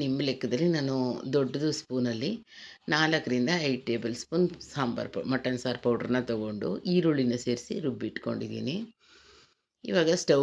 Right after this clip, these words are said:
ಮೇಲೆ ಕುಕ್ಕರ್ ಇಟ್ಕೊಂಡು ಮೂರು ಟೇಬಲ್ ಸ್ಪೂನ್ ಎಣ್ಣೆ ಹಾಕಿ, ಅದಕ್ಕೆ ಎಣ್ಣೆ ಸ್ವಲ್ಪ ಕಾಯಬೇಕು.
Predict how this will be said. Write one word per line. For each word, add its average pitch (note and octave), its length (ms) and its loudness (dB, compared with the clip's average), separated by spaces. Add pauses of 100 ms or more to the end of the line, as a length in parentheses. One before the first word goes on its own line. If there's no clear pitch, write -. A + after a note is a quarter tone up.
(120)
ಮೇಲೆ B2+ 220 2
ಕುಕ್ಕರ್ B2 340 0
ಇಟ್ಕೊಂಡು A2+ 440 -4 (720)
ಮೂರು F3+ 260 2
ಟೇಬಲ್ C3+ 240 2
ಸ್ಪೂನ್ C#3 260 0
ಎಣ್ಣೆ A#2+ 320 0
ಹಾಕಿ, - 320 -8 (1200)
ಅದಕ್ಕೆ C#3+ 440 -4 (720)
ಎಣ್ಣೆ D#3+ 280 4
ಸ್ವಲ್ಪ B2 280 -2 (140)
ಕಾಯಬೇಕು. A2 560 -4